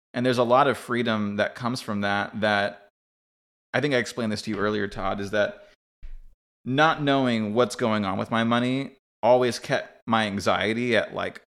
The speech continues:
a four or five out of ten. And confronting the money brought my anxiety to, like, an eight or a nine. But after that initial, uh, a confrontation, it, it's down to, like, a zero.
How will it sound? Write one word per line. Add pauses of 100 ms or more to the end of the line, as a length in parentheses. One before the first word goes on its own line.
a
four
or
five
out
of
ten. (640)
And
confronting
the
money (160)
brought
my
anxiety
to,
like,
an
eight
or
a
nine. (100)
But
after
that
initial, (100)
uh,
a
confrontation, (960)
it,
it's
down
to,
like,
a
zero.